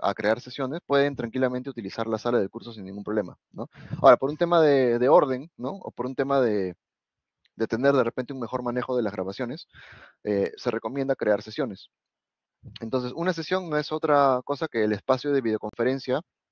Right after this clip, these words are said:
donde nosotros vamos a dictar nuestra clase, ¿no? Por ejemplo, voy a darle aquí a crear sesión. Yo sé que tengo mi sesión, eh,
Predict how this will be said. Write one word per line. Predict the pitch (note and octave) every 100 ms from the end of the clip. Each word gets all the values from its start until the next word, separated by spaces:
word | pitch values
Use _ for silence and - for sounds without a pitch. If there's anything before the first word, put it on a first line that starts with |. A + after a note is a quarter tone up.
| _ - - _ _ _
donde | A2+ G#2+
nosotros | G#2 B2 B2+
vamos | B2+ C3
a | B2
dictar | G2 - A#2
nuestra | A#2+ - F#2+
clase, | G2+ -
¿no? | F#2
Por | A#2+ G#2
ejemplo, | B2 A#2 B2 A#2+ - - - -
voy | G#2
a |
darle | G#2+ G#2+ G2+
aquí | -
a | A2
crear | - G2
sesión. | A2+ A2+ B2 - _ _ _ - - - - - _
Yo | - A2
sé | A#2
que | -
tengo | A2 A2 A2 G#2+ G#2 - _
mi | G2
sesión, | - F#2 - A2 G#2 G#2 G#2 G2+ _ - - - - - - _ _ _ _ _ _ _
eh, | G2 F#2+ F#2